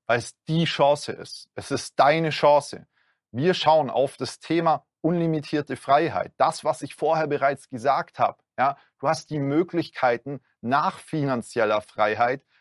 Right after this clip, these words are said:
dir gewisse Standorte zu schaffen, auf verschiedenen Kontinenten.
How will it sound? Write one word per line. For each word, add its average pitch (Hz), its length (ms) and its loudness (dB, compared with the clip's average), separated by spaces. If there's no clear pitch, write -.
dir 135 100 2
gewisse 139 340 -2
Standorte 139 760 -2
zu - 180 -10
schaffen, 101 500 -6
auf 139 160 0
verschiedenen 151 460 -4
Kontinenten. 139 840 -2